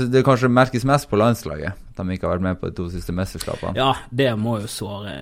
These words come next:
Speaker 1: Ja.
Speaker 2: Og merket du det når du, når du spilte?
Speaker 1: Ja, for det er en litt sånn såra, det er litt sånn Holland, eh, to punkt null her. De prøver å, det har vært veldig mye på den, eh,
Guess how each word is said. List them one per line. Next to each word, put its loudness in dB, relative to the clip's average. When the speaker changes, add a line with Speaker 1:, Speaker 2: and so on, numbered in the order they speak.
Speaker 1:
Ja. 8
Speaker 2:
Og -4
merket 2
du 6
det 4
når -2
du, -2
når -4
du -8
spilte? -6
Speaker 1:
Ja, 8
for 4
det 4
er 6
en 4
litt 2
sånn 0
såra, 6
det 2
er 2
litt -2
sånn 2
Holland, 4
eh, 2
to 2
punkt -2
null 2
her. -2
De 0
prøver 2
å, 0
det -2
har 2
vært 4
veldig 4
mye -2
på -2
den, -2
eh, -6